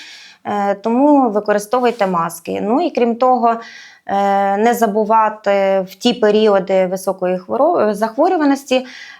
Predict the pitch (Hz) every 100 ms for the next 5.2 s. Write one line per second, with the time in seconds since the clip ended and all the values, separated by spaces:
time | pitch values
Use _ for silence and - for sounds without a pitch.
0 | - 196 190 190 190 220 214 214 196 190
1 | 220 294 381 330 277 277 285 262 240 -
2 | - 190 202 196 - 202 190 180 185 208
3 | 269 349 339 302 254 269 262 254 - 233
4 | 220 214 214 214 208 208 269 240 214 208
5 | 196 208